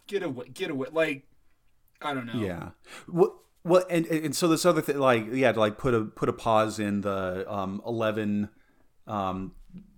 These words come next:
Speaker 2: factors, variables for, like, falling in love. Um, have you heard of, or maybe even taken the, like, love languages thing?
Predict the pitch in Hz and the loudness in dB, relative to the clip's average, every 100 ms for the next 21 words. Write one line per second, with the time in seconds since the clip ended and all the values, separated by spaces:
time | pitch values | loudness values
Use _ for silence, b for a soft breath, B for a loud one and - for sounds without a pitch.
0 | - - - 131 104 - 117 110 107 98 | -20 -20 -4 0 0 0 0 2 0 -4
1 | 113 127 123 117 104 104 101 92 - 98 | -10 -4 0 2 2 2 0 -2 -2 0
2 | 95 - - - 113 101 98 98 95 92 | -2 -8 -18 -4 -2 -2 -2 -2 -2 -4
3 | 90 - 110 101 98 95 b b b b | -8 -4 -2 0 -2 -6 b b b b
4 | b 120 131 139 127 117 143 165 170 165 | b -2 4 6 6 4 0 0 2 2
5 | 139 - - 147 143 143 135 127 127 127 | 0 -6 -2 0 2 0 -2 -2 0 0
6 | 123 117 120 120 113 107 123 107 120 117 | -2 0 0 0 -2 -4 -4 -2 -2 -2
7 | - 113 104 98 98 101 104 123 131 135 | -2 -2 0 0 0 2 2 2 -2 0
8 | 143 143 151 - - 156 180 | -2 -4 -6 -6 -8 -6 -6